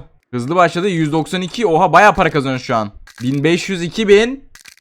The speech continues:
Dört bin iki yüz, dört bin dokuz yüz, beş bin. Şimdi bayağı para kazandık. Ragdoll'dan yaklaşık hatta bir on bin kazandık. Durma orada, tamam. Tamam, yani saçma sapan yerde duracaktın çünkü. Harbiden on bin kazandık. Çok iyi.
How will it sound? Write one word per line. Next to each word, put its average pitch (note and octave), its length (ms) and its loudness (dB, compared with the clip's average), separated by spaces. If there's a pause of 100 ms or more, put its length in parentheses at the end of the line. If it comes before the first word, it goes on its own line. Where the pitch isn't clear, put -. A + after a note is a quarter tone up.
(200)
Dört B2+ 280 -6
bin C#3+ 100 -4
iki C#3+ 240 -8
yüz, E3 280 -6
dört C#3+ 260 -2
bin E3 140 -12
dokuz D#3 280 -8
yüz, D#3+ 180 -12
beş F#3 340 -10
bin. A3 600 -8 (240)
Şimdi G#3+ 140 -4
bayağı D#3 260 2
para C3+ 200 -2
kazandık. A2 560 -8 (160)
Ragdoll'dan D#3+ 600 0 (100)
yaklaşık D3 420 -4
hatta F3 260 -2
bir E3+ 60 -8
on F#3 260 -6
bin F#3 100 -8
kazandık. D#3 520 -4 (300)
Durma D#3 260 -6
orada, A2 220 -8
tamam. G2+ 280 -8 (180)
Tamam, F#2+ 160 -12
yani G2 180 -8
saçma C#3 220 -8
sapan D#3 180 -4
yerde D3+ 220 -2
duracaktın A2 360 -6
çünkü. - 280 -16 (320)
Harbiden E3+ 420 4
on E3 200 -2
bin D#3 80 -6
kazandık. C#3+ 460 -2
Çok E3+ 260 -8
iyi. D#3 240 -2